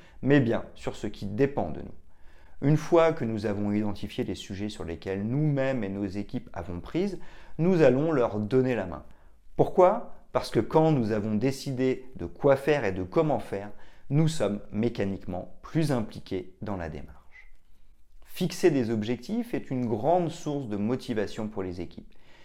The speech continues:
Si je décide de mener tel projet de telle manière et que cela ne fonctionne pas, je réagirai. En effet, ce sont mes actions qui m'ont mené ici.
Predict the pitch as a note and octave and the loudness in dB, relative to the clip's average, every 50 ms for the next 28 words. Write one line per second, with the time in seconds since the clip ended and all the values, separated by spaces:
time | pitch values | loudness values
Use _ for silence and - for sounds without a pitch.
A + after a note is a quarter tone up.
0 | - - - - - C#3 C3 A#2 B2 A2+ A2 B2 B2 A#2 A#2 - D#3 D#3+ C3 A2+ | -12 -8 -6 -2 2 2 4 4 4 4 4 4 2 2 0 -2 -2 0 0 2
1 | A2+ G#2 G#2 G#2 G2 G2+ G2 - - A#2+ A#2+ - - - A#2 A#2+ A2+ A#2 C3 B2+ | 2 2 2 2 0 0 0 0 2 2 2 0 -2 -2 0 0 2 2 0 0
2 | G#2 G2 F2+ F#2 - G#2 G2+ G#2 G#2 G#2+ A2 A#2+ B2 A2+ G2+ F#2+ F#2+ - A2 G2+ | 0 -2 -4 -4 -2 -2 0 0 0 0 -2 -2 -4 -4 -6 -6 -6 -6 -6 -6
3 | - - - B2 B2 B2+ C3 B2+ G#2+ G2 F2 - - G#2 G2 F#2+ - - G2+ G2+ | -6 -4 -2 0 0 0 0 0 -2 -4 -6 -6 -8 -8 -8 -6 -6 -4 -4 -4
4 | F#2+ - - C#3+ D#3+ F3 D3 G#2 G2 E2+ F2 G#2+ A2+ A#2 A2 G2+ G#2 F#2+ - - | -2 0 2 2 2 2 0 -2 -4 -4 -2 -2 -2 -2 -4 -4 -6 -8 -8 -10
5 | - - - - - - - - - - - F#2+ G2 F#2+ F2+ - - B2 C#3+ D3+ | -14 -14 -14 -14 -16 -16 -16 -12 -8 -6 -4 -4 -4 -4 -4 0 2 2 2 2
6 | - - G2+ - - F#2 F2 F#2 F#2+ G2 G2 F#2+ F#2+ A2+ - - - - - F3 | 2 -2 -6 -6 -6 -8 -6 -4 -4 -4 -4 -4 -2 -4 -4 -4 -6 -4 -4 -4
7 | C3 G2 G2 - - - - G2 E2+ E2+ E2 E2+ F2 E2+ E2 D#2+ D#2 - - D#2+ | -4 -4 -8 -10 -14 -12 -12 -10 -10 -8 -8 -8 -8 -8 -8 -10 -10 -12 -14 -14
8 | - | -14